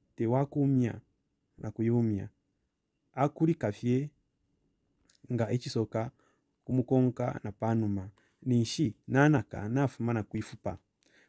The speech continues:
Pakwenda, ale konte kafye kwati chipembele cha alaswa.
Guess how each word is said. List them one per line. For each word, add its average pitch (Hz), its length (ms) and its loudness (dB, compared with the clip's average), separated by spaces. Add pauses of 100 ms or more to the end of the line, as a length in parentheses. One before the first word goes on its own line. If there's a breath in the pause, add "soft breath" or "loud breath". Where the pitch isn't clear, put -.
Pakwenda, 143 640 2 (1040)
ale 160 280 4
konte 143 440 2
kafye 110 320 -10
kwati 127 540 -2 (920)
chipembele 117 800 2 (1500)
cha 104 200 -4
alaswa. 117 520 2